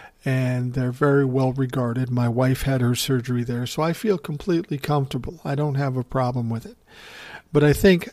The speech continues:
now that I've got all this stuff, I paid 'em, I paid 'em <laughs> the, uh, deductible, which is like twenty-five hundred, twenty-seven hundred, something like that. They're all done. They're all ready to go. Now, all I have to really do is put these drops in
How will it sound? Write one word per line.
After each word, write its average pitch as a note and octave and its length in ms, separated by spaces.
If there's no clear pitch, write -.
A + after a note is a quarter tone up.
now D#3+ 380
that D3+ 140
I've C3+ 180
got D3 220
all D3 220
this C#3 240
stuff, C3+ 460
I A#2+ 80
paid C#3+ 340
'em, C#3+ 240
I C3+ 80
paid F3 440
'em A2+ 60
<laughs> - 340
the, C#3+ 360
uh, C3 100
deductible, C#3+ 760
which B2+ 180
is C3 100
like B2 220
twenty-five B2 560
hundred, A#2+ 320
twenty-seven A#2+ 600
hundred, A#2 280
something C#3 220
like B2 140
that. D#3 160
They're F#3 180
all G3 120
done. C3 320
They're D#3 140
all E3 140
ready C#3 260
to B2 120
go. A#2+ 260
Now, D#3+ 140
all F#3+ 220
I F3+ 120
have D#3+ 200
to C#3+ 80
really C#3+ 300
do B2 320
is A#2+ 480
put D#3+ 180
these D#3 200
drops C3 420
in B2+ 320